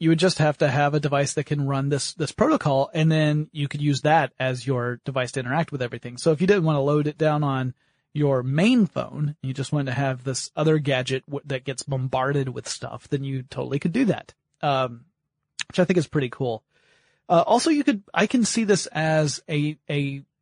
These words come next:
a system that if you build the right app, you could interact with other people in your environment.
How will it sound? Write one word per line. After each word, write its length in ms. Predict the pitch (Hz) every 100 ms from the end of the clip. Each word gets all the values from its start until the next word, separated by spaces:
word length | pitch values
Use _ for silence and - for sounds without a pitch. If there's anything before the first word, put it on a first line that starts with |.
| _ _ _ _ -
a 160 | 147
system 420 | - 214 - 190
that 220 | 165 147 - _
if 180 | 175 143
you 200 | - 165
build 260 | 143 190 196
the 80 | 160
right 180 | 147
app, 320 | 147 175 135 -
you 120 | 170 156
could 140 | 160
interact 380 | 175 160 151 -
with 120 | 151
other 200 | 175 160
people 480 | - 226 - 127 110
in 140 | 156 143
your 120 | 135
environment. 640 | 127 127 135 120 117 120